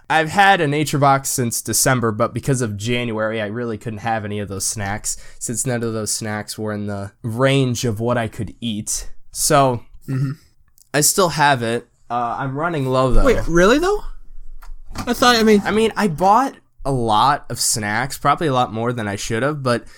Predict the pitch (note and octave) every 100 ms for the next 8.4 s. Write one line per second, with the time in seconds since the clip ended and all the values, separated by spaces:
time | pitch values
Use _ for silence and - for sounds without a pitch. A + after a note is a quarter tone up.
0 | - - D3+ C#3+ C3 B2+ B2+ B2 - B2
1 | B2 A2+ A2+ A#2 A2 A2 - A#2 B2 C3+
2 | C3+ C#3 - - C3+ A2 A#2 A#2 G#2+ G#2+
3 | A2 G2+ G2+ G2+ C3 - C3 C#3 C#3+ -
4 | E3 E3 E3 D#3 D#3+ E3 - - - F#3+
5 | E3 B3 C4 G3+ E3 C3 A#2+ A#2+ A#2 -
6 | B2 B2 C#3 D#3 F3+ A3 A3+ F#3+ D3+ -
7 | B2 A#2 - A2+ A#2+ B2 C3 C3+ C3+ C3+
8 | C3+ B2+ C3+